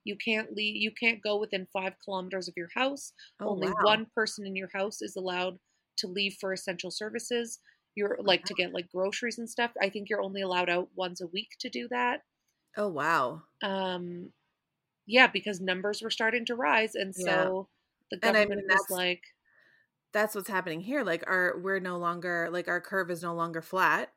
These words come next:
Speaker 1: Yeah.
Speaker 2: So, I
Speaker 1: We're
Speaker 2: don't
Speaker 1: back
Speaker 2: know.
Speaker 1: to being a curvy province.
Speaker 2: Right?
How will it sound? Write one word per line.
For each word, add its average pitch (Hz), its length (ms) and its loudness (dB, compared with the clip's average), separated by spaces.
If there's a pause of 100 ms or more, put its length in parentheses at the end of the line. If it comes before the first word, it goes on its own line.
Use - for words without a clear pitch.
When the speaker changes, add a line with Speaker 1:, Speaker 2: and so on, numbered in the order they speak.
(280)
Speaker 1:
Yeah. 185 300 -2 (920)
Speaker 2:
So, 170 640 0 (140)
I - 40 0
Speaker 1:
We're 233 40 2
Speaker 2:
don't 190 80 0
Speaker 1:
back 226 200 10
Speaker 2:
know. 185 80 -10
Speaker 1:
to 285 60 0
being 254 240 6
a 185 100 6 (180)
curvy 233 520 0
province. 165 600 0 (120)
Speaker 2:
Right? 180 560 -2